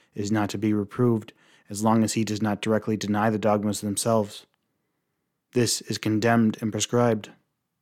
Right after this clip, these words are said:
Number twenty-five, the assent of faith ultimately rests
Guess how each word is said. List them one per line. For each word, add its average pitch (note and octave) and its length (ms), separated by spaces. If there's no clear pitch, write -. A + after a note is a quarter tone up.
Number A2 180
twenty-five, G#2+ 720
the A#2 120
assent B2 400
of A#2 180
faith A2+ 400
ultimately A#2 420
rests A2 460